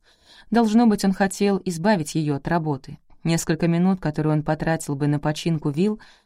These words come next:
наверстались бы в десять раз, если б Ингер пришла им помочь.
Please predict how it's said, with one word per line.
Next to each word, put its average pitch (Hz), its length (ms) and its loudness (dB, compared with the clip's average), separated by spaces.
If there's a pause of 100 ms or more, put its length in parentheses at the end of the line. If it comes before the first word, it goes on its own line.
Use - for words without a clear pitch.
(400)
наверстались 190 640 4
бы 170 120 0
в 156 40 -2
десять 220 360 0
раз, 185 300 2
если 151 220 0
б 147 140 -6
Ингер 185 380 4
пришла 156 400 -2
им 147 100 0
помочь. 143 520 -4